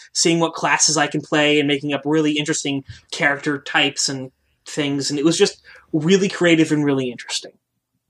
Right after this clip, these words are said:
And that's my origin story of being a gamer, because my origin story of being a Christian, I was born into it. I was raised into it, as I've said.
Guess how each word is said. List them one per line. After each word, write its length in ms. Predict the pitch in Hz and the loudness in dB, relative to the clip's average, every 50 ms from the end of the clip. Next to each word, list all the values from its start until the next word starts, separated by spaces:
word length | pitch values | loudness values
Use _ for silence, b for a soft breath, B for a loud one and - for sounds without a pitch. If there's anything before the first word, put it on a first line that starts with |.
| _ | _
And 440 | 160 170 170 175 175 175 175 160 - - - _ _ _ | 0 2 2 2 2 2 0 0 -4 -8 -8 _ _ _
that's 640 | 185 165 180 165 165 165 - - - - - - _ _ _ - 165 _ | -2 0 0 0 0 0 0 0 0 0 -2 -6 _ _ _ -20 -14 _
my 320 | 175 175 175 175 175 175 | -2 0 2 2 2 2
origin 360 | 170 170 170 170 165 160 151 151 | 2 2 2 2 2 0 -2 -2
story 460 | - - 180 165 160 156 151 143 143 | -2 0 2 2 4 4 2 2 2
of 280 | 143 139 139 139 135 - - - _ _ _ 143 - | 2 2 2 0 -4 -8 -14 -16 _ _ _ -16 -6
being 180 | - 143 139 139 | -4 -2 -2 -2
a 60 | 139 | 0
gamer, 360 | 131 156 170 180 151 135 131 | 2 2 2 2 2 0 -2
because 560 | 131 131 - 151 139 135 123 - - - B B B B B B B B _ _ _ _ _ _ _ _ _ _ | -4 -4 -2 -2 -2 0 0 0 0 -2 B B B B B B B B _ _ _ _ _ _ _ _ _ _
my 180 | 185 208 220 214 | 0 0 2 2
origin 280 | 214 208 208 202 202 | 2 0 2 2 0
story 260 | 190 - 208 202 190 | 2 2 2 2 2
of 80 | 175 156 | 0 0
being 180 | 185 190 180 165 | -2 0 0 0
a 60 | 147 | -2
Christian, 540 | - 190 185 175 - - 147 151 202 220 _ _ _ | 0 0 -2 -2 -2 0 0 0 0 0 _ _ _
I 280 | 165 160 160 156 151 156 | 0 2 2 2 0 -2
was 220 | - 156 160 170 - | -2 -2 -2 -2 0
born 300 | - 165 170 185 180 156 | 0 0 0 2 2 0
into 260 | 123 120 - - - - | -4 -6 -8 -12 -12 -16
it. 120 | - - - | -18 -14 -10
I 100 | - 131 | -6 -6
was 260 | 139 135 - - - 190 | -4 -4 -6 -8 -8 -8
raised 460 | 175 151 156 147 143 139 127 - 123 | 2 4 4 6 6 4 2 0 -4
into 320 | - _ - - - - | -8 _ -10 -10 -8 -8
it, 160 | - - - - | -8 -8 -6 -6
as 160 | - - - - | -2 -2 -2 -2
I've 80 | - - | 0 -2
said. 280 | - - - - - | -2 -2 -2 -8 -12